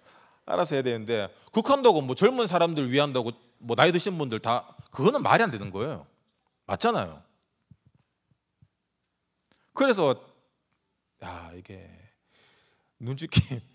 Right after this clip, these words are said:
<laughs> 눈치 게임을 해야 된다. 여러분 잘 인도 받으시기 바랍니다. "나는 이거 아니면 안 된다." 그런 분 해, 하셔야 돼요.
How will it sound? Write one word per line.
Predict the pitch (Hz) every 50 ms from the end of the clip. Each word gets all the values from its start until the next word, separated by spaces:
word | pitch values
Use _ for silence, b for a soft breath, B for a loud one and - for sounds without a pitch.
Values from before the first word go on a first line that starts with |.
| _ -
<laughs> | - - - _ -
눈치 | 127 143 139 175
게임을 | - 135 127 107 98
해야 | 104 107
된다. | 98 95 87 82 - 87 78 80 90 - _ _ _ _ _ _ _ _ _ _ _ _ -
여러분 | 110 107 107 107 98 95
잘 | - 98 95 110 -
인도 | 180 175 175
받으시기 | 156 170 160 147 - 101 92
바랍니다. | 87 - 139 202
"나는 | 226 226 220
이거 | 254 240 269
아니면 | 220 208 247 233 170
안 | -
된다." | 202 220 202 175 - - 165
그런 | - 208 240 240
분 | 220 170
해, | 175 190 165 -
하셔야 | - - 202 208 - 208 147
돼요. | 104 95 82